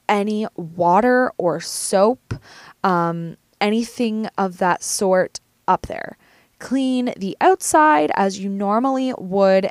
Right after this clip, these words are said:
any other body part with just a mild soap. Never be putting that soap internal. Um, don't spend an excessive amount of time scrubbing down there because that will actually throw off the P H,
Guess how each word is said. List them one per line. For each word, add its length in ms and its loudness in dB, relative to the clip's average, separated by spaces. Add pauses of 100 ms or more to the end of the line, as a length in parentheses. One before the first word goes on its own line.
any 320 -4
other 280 -2
body 360 0
part 400 -4
with 120 -16
just 240 -8
a 60 -8
mild 500 -2
soap. 460 -2 (340)
Never 440 -2
be 120 -6
putting 320 -6
that 220 -6
soap 340 -4
internal. 920 -6 (400)
Um, 640 -2
don't 260 2
spend 340 0
an 120 -4
excessive 540 -4
amount 280 -4
of 100 -10
time 300 -10
scrubbing 560 0
down 240 -2
there 200 -4
because 260 -8
that 220 -2
will 440 2
actually 480 -6
throw 320 2
off 220 -2
the 80 -14
P 260 -6
H, 240 -6